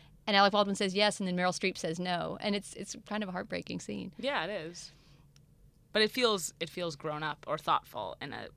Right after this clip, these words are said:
Speaker 2: in a, because the answer, you'd think that she would just say yes, in, because she, that's what she'd want her children to say. And that isn't really what they want her to say.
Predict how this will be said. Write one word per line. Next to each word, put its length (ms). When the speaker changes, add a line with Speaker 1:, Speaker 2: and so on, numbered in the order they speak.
Speaker 2:
in 80
a, 240
because 200
the 100
answer, 240
you'd 200
think 240
that 120
she 100
would 80
just 140
say 100
yes, 480
in, 140
because 240
she, 120
that's 260
what 80
she'd 140
want 180
her 60
children 340
to 60
say. 360
And 120
that 100
isn't 220
really 180
what 120
they 80
want 160
her 60
to 80
say. 320